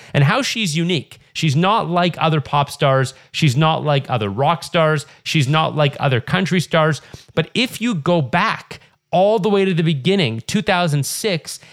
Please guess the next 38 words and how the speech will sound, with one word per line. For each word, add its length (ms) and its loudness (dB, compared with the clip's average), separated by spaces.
she 340 -2
was 340 0
reinventing 1000 -2
herself 440 2
every 320 0
few 220 0
years. 500 0
And 240 0
it's 260 -4
easy 320 -2
to 100 0
think 280 -2
now, 300 -2
"Oh, 200 -2
Taylor 300 -2
Swift 320 -2
is 120 0
just 160 -2
a 20 -2
pop 260 -2
star." 280 -4
Guys, 340 -2
she 220 -4
started 400 -2
as 160 -2
a 20 -10
country 460 -2
artist, 480 -2
and 160 0
she 140 0
dabbled 600 -2
in 260 -4
pop, 360 -2
and 140 0
she 100 -2
dabbled 460 0
in 160 2
rock. 340 0